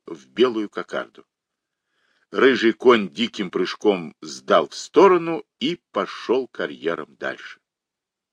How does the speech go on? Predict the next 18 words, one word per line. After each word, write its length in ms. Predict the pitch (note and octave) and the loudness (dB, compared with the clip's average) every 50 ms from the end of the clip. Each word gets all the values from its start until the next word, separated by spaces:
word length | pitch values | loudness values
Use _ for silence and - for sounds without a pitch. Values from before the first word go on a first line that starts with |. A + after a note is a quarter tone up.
| _ _ _ _ _ _ _ _ _ _ _ _ _ _ _ _ _ _ _ _ _ _ _ _ _ | _ _ _ _ _ _ _ _ _ _ _ _ _ _ _ _ _ _ _ _ _ _ _ _ _
Никто 440 | - A3+ D#4 D#4+ - - G#3+ A#3 A#3 | 0 0 0 2 4 6 8 8 8
уже 180 | G#3+ G3 G#3 | 6 4 2
не 140 | G3 F#3+ F3 | 0 0 0
кричал 560 | - D#3+ D3 B2+ - - C#3 C#3 C#3 C3 B2 - | 2 0 0 0 0 2 4 4 4 4 2 0
«Ура!», 460 | G#2+ G#2 G2+ F#2+ F#2 F2 D2+ - - _ _ _ _ _ _ _ _ | -2 0 2 2 2 2 0 -4 -12 _ _ _ _ _ _ _ _
была 360 | D#2+ D2 F2+ - F#2+ F#2 F2+ | -6 -2 0 2 2 2 0
молчаливая 960 | F2 E2+ F2 E2+ D#2+ - - - - D2+ D2+ E2+ A#2+ C3+ A#2 A2 A2 A2 G#2 | 0 0 -2 -2 -4 -4 -10 -8 -8 -8 -6 -4 -4 -4 -2 -4 -4 -4 -6
сеча. 640 | F#2 - - - - F2 D#2+ - - - - - - _ _ _ _ _ _ _ _ _ _ _ _ _ | -8 -12 -14 -12 -8 -8 -8 -8 -10 -16 -18 -18 -20 _ _ _ _ _ _ _ _ _ _ _ _ _
Десять, 760 | _ - - A#2+ A2 - - - - _ _ _ - _ _ _ _ _ _ _ _ _ _ _ - | _ 0 2 2 2 2 -2 -14 -18 _ _ _ -20 _ _ _ _ _ _ _ _ _ _ _ -8
пятнадцать 800 | - A2 - _ - B2 B2 G#2 - - - - - _ _ | -8 -8 -6 _ 2 2 2 2 2 -4 -14 -16 -16 _ _
минут, 460 | D2 C#2+ C2 B1 B1 _ _ _ _ _ _ _ _ _ _ _ _ _ _ _ | -20 -18 -18 -20 -20 _ _ _ _ _ _ _ _ _ _ _ _ _ _ _
пока 340 | - - G2+ - B2+ A#2+ A2+ | -6 -6 0 4 6 6 6
эскадрон 640 | G2+ - - - A2+ G#2 G#2 B2 B2 A2+ G2+ F2 - _ _ _ _ _ _ | 6 4 0 -2 -2 2 4 4 4 4 2 -2 -10 _ _ _ _ _ _
не 200 | - F2 G#2 C3 | -10 -6 -4 -4
смял 580 | B2 - - - G2 A2 B2+ B2 G#2 F2+ - _ - | -4 -6 -10 -10 -2 2 4 4 4 4 2 _ -4
окончательно 880 | - G2+ - - G2 F2+ E2 - - G2 E2+ D2+ _ - D2 D2 C#2+ C#2 | -6 -6 -4 -6 -8 -8 -8 -4 -2 -2 -2 -2 _ -10 -14 -14 -14 -14
вражеской 640 | - - F2 F#2+ F2 C#2+ C#2 C#2 - - - D2+ - | -6 -2 0 0 0 0 -4 -14 -16 -14 -14 -14 -10
сотни 520 | - - E3 D#3+ - _ - D#2 C2+ | -4 -2 -2 -2 -2 _ -20 -20 -20